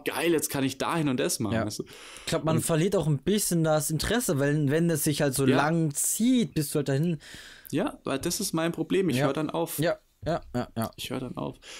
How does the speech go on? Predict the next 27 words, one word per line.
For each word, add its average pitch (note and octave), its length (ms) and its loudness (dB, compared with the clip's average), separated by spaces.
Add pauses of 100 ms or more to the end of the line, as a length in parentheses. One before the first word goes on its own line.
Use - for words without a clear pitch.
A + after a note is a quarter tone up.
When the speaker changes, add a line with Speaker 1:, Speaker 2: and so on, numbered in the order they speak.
(140)
Speaker 1:
Deswegen D3+ 360 0
mag D#3+ 280 -2
ich F#3+ 120 -2
so D3+ 140 0
Spiele E3+ 560 -2
wie C3 420 0 (420)
Dark D3+ 320 -4
Souls, F3 840 0
äh, - 20 0
und - 560 0
Bloodborne E3+ 600 -2
auch. C#3+ 220 2
Speaker 2:
Mhm. D3+ 80 0
Speaker 1:
Ich D#3+ 100 0
hab C#3 100 2
jetzt C3 280 -2
das, A2+ 160 -2
das, - 320 -2
äh, - 200 -6
Sekiro C#3 800 0 (220)
hab A#2+ 140 -4
ich A#2 100 -2
noch A#2 100 0
nicht B2 220 -4
gespielt. C3 600 -2 (160)
Speaker 2:
Sekiro. A#2 580 -4 (160)
Speaker 1:
Ähm, G#2+ 480 -4